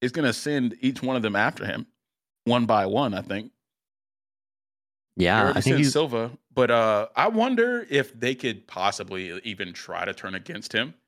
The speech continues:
Speaker 1: Um, I know three line, he's a, he, he's, he's, he's goated and shit, but after maybe the second or third guy, uh, gets killed in the lineup and I got two stripes and I'm next, maybe I say, "Hey, guys, this guy's being kinda an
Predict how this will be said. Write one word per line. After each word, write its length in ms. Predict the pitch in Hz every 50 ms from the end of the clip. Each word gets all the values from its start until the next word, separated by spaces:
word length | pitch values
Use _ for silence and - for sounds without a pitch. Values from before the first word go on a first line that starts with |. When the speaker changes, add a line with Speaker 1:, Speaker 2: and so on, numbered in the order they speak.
| _ _ _ _ _ _ _ -
Speaker 1:
Um, 340 | 113 104 98 98 98 101 101
I 40 | 110
know 140 | 120 110
three 260 | 107 - 117 120 120 120
line, 260 | 110 110 104 104 98
he's 140 | 101 95 85
a, 100 | 95 -
he, 240 | - 104 95 90 90
he's, 240 | 98 92 90 85 -
he's, 240 | 76 95 87 90 -
he's 220 | - 73 87 98
goated 280 | 92 90 95 92 82 85
and 120 | 69 65
shit, 280 | - - 78 71 - -
but 200 | 87 85 - - _ _ _ _ _ _ _ _ _ _ _ _ _ _ -
after 300 | 170 196 220 - 233 190
maybe 260 | 175 175 170 160 143
the 120 | 120 107
second 380 | - - - 143 147 - 135 117
or 60 | 107
third 320 | - - 107 113 123 110
guy, 460 | 104 113 110 113 107 98 98 - - - _ _ _ _ _ _ -
uh, 140 | 95 95 98
gets 260 | 98 113 120 - -
killed 360 | - - - 127 120 113 101
in 80 | 107 107
the 60 | 104
lineup 400 | 101 104 104 110 113 113 101 -
and 80 | 95 -
I 80 | 107
got 240 | 110 117 120 110 -
two 120 | - 139 131
stripes 380 | - - 131 135 127 - -
and 100 | 123 107
I'm 160 | 120 127 127
next, 340 | 117 120 139 160 - - -
maybe 560 | 143 139 143 156 240 285 262 240 254 247 240
I 160 | 220 202 208 202
say, 220 | - 233 220 202
"Hey, 120 | 202 208 202
guys, 600 | 196 202 202 196 151 107 95 87 87 - - - - _
this 120 | - - -
guy's 320 | - 277 330 330 302 226
being 320 | 165 160 277 370 370 339 -
kinda 260 | - - 339 349 339
an 160 | 247 - -